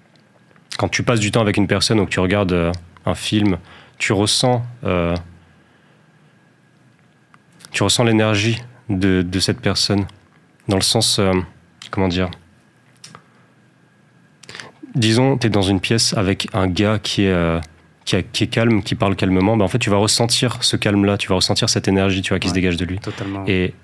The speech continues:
Speaker 1: moi, je regarde beaucoup ça. Euh, et ce mec-là, justement, dans ce film, il a super bien joué, euh, son rôle parce que il dégageait un truc qui me donnait trop envie d'être, euh, comme lui. Et, euh,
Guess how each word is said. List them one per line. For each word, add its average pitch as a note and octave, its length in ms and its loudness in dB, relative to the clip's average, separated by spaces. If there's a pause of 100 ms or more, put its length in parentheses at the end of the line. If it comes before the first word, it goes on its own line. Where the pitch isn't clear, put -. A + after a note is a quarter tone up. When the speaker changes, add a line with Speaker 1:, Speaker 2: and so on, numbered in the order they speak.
Speaker 1:
moi, A2 200 2
je G#2+ 80 0
regarde F#2 220 0
beaucoup G2 200 -2
ça. G#2+ 160 0 (760)
Euh, E2+ 420 0 (320)
et A2+ 80 2
ce - 140 2
mec-là, G#2 380 0 (260)
justement, G2+ 340 0
dans G2+ 100 2
ce - 140 -2
film, B2 240 0
il F#2 80 2
a E2 60 2
super F#2 380 0
bien F#2+ 200 0
joué, F#2+ 280 2
euh, E2+ 200 0 (200)
son F2+ 280 0
rôle A2+ 240 0
parce A#2 220 -2
que F2 200 0 (260)
il E2+ 60 -6
dégageait F#2 320 0
un F2 60 0
truc - 380 -4 (300)
qui - 120 -2
me F#2 80 2
donnait F2+ 220 0
trop - 340 -2
envie G#2 220 0
d'être, G2 320 -2
euh, F2+ 140 -2
comme F#2 200 -2
lui. F#2+ 180 -6 (920)
Et, F2 160 -2
euh, E2 160 -2